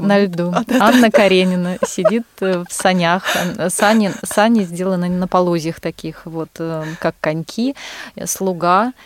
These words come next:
Speaker 1: её катит, значит, по этому ледовому катку. Она укрыта каким-то пледом. А в стороне, рядом с сугробом,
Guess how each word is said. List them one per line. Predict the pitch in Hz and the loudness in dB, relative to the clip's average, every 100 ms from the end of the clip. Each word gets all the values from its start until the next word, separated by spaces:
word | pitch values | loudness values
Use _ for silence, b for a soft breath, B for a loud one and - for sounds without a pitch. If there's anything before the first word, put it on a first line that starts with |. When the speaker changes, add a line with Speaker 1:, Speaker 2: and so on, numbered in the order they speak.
| b | b
Speaker 1:
её | 175 175 175 170 151 123 | -10 -6 -4 -2 -4 -4
катит, | - 190 175 156 | -2 -2 -2 -8
значит, | 170 170 - - | -8 -6 -8 -6
по | 165 | -4
этому | 160 160 151 | -4 -6 -6
ледовому | 156 165 156 147 147 | -4 -4 -4 -6 -8
катку. | - 156 - - 254 | -8 -8 -8 -4 0
Она | 220 170 156 | 0 0 -2
укрыта | - 165 170 | -4 -6 -8
каким-то | 160 - 151 - | -12 -12 -10 -10
пледом. | - 190 254 254 240 233 B B B - | -6 0 2 2 2 -2 B B B -10
А | 180 170 | -6 -4
в | 170 | -6
стороне, | - 170 180 220 277 247 - | -4 -2 2 2 2 0 -2
рядом | 202 196 190 185 | -2 2 2 0
с | 214 - - | -2 -6 -4
сугробом, | 160 165 214 254 254 | -4 0 2 2 2